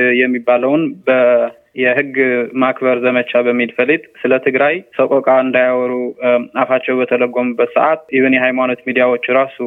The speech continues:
በዛ ዘጠና አምስት ፐርሰንት በላይ ክርስቲያን በሆነበት ክልል እነዛ የሃይማኖት ሚዲያዎች ምንም በማያወሩበት ሰዓት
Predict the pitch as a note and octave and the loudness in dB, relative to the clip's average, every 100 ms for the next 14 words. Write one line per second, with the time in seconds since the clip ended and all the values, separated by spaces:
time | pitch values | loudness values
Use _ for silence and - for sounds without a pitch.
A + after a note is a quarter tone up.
0 | A#2 - - B2 A#2+ A#2+ A#2+ C3 B2 B2 | -10 -10 -2 0 2 0 0 -2 -2 -4
1 | B2+ - B2+ B2 A#2 C#3+ C#3+ B2 C3 B2 | -6 -4 -4 -4 0 0 0 -2 -6 -10
2 | - A2 A#2 B2 A#2+ B2 B2 A#2 A#2+ - | -8 -8 -8 -6 -4 -2 -2 0 -4 -4
3 | A#2+ A#2+ - B2 B2 D#3 F#3 _ - B2 | -8 -8 -4 -2 0 0 -2 _ -2 2
4 | B2+ C3 B2+ C3 C3 C3 C3 B2+ B2+ D3 | 4 2 0 -2 -2 -4 -4 0 2 2
5 | E3+ - - _ - C3 C#3 C#3+ C3 C3+ | 0 -8 -16 _ -4 2 4 4 2 2
6 | C#3 C#3 C3 B2+ B2 - - D#3 - | 0 0 -2 -2 -2 -2 0 -2 -2